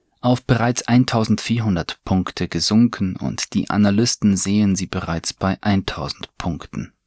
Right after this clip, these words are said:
Existierende Bonds, die in zweitausenddreiundzwanzig noch mit nur achtzehn Prozent des Nominalwertes gehandelt wurden,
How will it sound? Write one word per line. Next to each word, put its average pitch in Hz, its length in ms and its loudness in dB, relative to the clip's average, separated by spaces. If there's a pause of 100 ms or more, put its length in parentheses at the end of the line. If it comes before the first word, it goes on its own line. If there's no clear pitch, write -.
(640)
Existierende 123 800 2
Bonds, 113 640 0
die 120 220 2
in 117 260 4
zweitausenddreiundzwanzig 117 1500 0
noch 104 220 0
mit 110 200 2
nur 107 180 2
achtzehn 117 460 0
Prozent 92 540 -2
des 90 100 -4
Nominalwertes 90 1040 0
gehandelt 98 520 0
wurden, 98 380 4